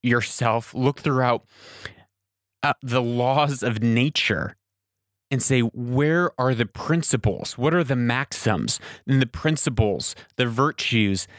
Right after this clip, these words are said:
that I need to order my life around?" And I am going to follow the principle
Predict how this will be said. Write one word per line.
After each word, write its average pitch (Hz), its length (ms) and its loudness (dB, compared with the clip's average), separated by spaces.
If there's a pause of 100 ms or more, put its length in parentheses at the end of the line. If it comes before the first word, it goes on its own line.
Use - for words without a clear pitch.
(200)
that 139 220 -2
I 151 260 0
need 165 260 0
to 131 280 0
order 156 460 0
my 127 240 0
life 120 320 0
around?" 117 480 2
And 107 180 -4
I 135 160 0
am 165 160 2
going 139 280 0
to 123 280 2 (300)
follow 160 600 0 (220)
the 127 80 2
principle 113 1080 0